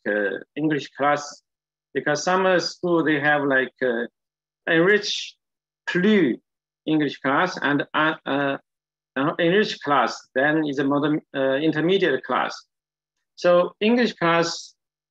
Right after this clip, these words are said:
uh, the good one, like, the, they have the, uh, E L A, English Language Arts, which will be, uh,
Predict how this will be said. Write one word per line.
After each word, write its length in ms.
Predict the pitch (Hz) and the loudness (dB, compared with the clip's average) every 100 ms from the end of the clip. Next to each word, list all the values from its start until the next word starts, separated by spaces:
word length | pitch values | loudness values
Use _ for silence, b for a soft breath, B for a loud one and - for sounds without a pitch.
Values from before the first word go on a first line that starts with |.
| - | -8
uh, 360 | 139 139 135 143 - | -2 0 0 -4 -6
the 100 | 151 | -6
good 240 | 147 180 196 | 0 2 4
one, 260 | 196 175 | 4 4
like, 260 | 160 151 135 - | 4 2 0 -4
the, 760 | 143 123 127 123 120 123 127 110 _ _ _ 135 | -4 0 2 2 2 0 -2 -6 _ _ _ -6
they 120 | 131 | -2
have 400 | 139 143 139 127 | 0 2 0 0
the, 400 | 127 123 120 117 _ _ _ _ _ _ _ _ - | 0 2 2 -2 _ _ _ _ _ _ _ _ -6
uh, 640 | 123 127 127 120 117 120 - _ _ _ _ _ _ _ _ _ _ _ _ _ _ _ _ _ _ _ _ _ _ _ _ _ - | -4 -2 -4 -4 -4 -6 -8 _ _ _ _ _ _ _ _ _ _ _ _ _ _ _ _ _ _ _ _ _ _ _ _ _ -4
E 180 | 202 208 | 2 4
L 280 | 160 175 196 | 4 4 4
A, 120 | 196 127 107 | 2 2 -2
English 340 | 180 175 165 160 | 0 2 0 0
Language 400 | 165 190 160 143 | 2 2 2 0
Arts, 480 | 147 143 123 - - _ | 2 2 2 0 -8 _
which 420 | 151 156 - - - - | -4 -4 -4 -10 -10 -4
will 220 | 147 139 | 0 0
be, 360 | 143 139 143 - _ _ - | -2 -4 -4 -8 _ _ -6
uh, 340 | 120 107 101 | -4 -2 -4